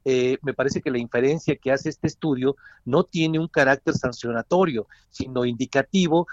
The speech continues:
de lo que podría ser. Entonces, me parece que hemos magnificado mucho el monto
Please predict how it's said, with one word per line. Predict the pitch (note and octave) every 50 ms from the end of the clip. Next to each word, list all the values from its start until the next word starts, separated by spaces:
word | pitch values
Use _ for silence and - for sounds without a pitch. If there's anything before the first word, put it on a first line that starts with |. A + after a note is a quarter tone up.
| - _ -
de | - A#2+
lo | A#2+ B2+ -
que | - - A#2
podría | _ - C3 B2 A#2 C3+ D#3 F3 F3 D#3+
ser. | - - - F#3 G3 F#3 D3+ _ _ _ _ _ _ -
Entonces, | C3+ C3 - F3+ F3 G3+ G3 - _ -
me | - C#3+ C#3+
parece | C#3+ - D3 D3 F#3 F#3+ - F3+
que | E3+ _ - E3+ F3 F#3+ F#3 - _ _ _ -
hemos | C#3 D3 D#3 F#3 F3+ -
magnificado | D3+ C#3 C#3 C#3 C3 - - B2+ - - D#3+ D#3+ E3 F3
mucho | F3 E3+ E3 E3 - - - D#3+ D3+ D3
el | D3
monto | D#3 E3+ F#3 G3 F3 - - C#3+ D#3+ E3